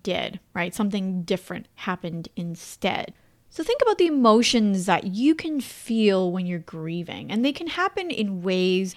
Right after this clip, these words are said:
and all at once and then all over the place again, right? So think about the idea of sadness, right? That's a pretty common one. Feeling angry sometimes for no reason. Maybe you're feeling really guilty, also maybe for no reason. The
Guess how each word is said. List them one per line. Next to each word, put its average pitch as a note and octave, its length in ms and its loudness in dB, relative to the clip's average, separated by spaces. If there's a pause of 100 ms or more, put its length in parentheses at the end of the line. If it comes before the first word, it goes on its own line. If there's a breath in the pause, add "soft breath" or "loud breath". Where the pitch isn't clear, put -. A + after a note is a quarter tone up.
and G#3 160 0 (100)
all G#3+ 260 4
at - 100 -2
once F3+ 600 -2
and F3+ 200 -8
then F3+ 440 -2
all G3+ 160 6
over F#3+ 100 0
the E3+ 80 -6
place E3+ 240 -8
again, E3 380 -4
right? F3 260 2
So G3 220 0
think B3 200 -4
about F3+ 600 2
the F#3+ 120 0
idea F#3 360 0
of F3+ 360 -4 (280 soft breath)
sadness, G3 800 0
right? E3+ 100 -4
That's F3 160 -8
a F#3 40 -12
pretty F#3+ 200 -6
common G3+ 400 -2
one. - 180 -14 (140 soft breath)
Feeling C#4 440 0
angry G#3+ 440 2
sometimes G3 480 -4
for F#3+ 140 -4
no A3 280 4
reason. C#4 640 -2 (120)
Maybe C4+ 240 0
you're D4 140 -2
feeling C4 280 0
really A3 200 0 (140)
guilty, A3+ 680 0
also G3 420 -2
maybe F#3 260 -2
for F#3 180 -6
no F3+ 140 -2
reason. - 600 -8
The G3 340 -4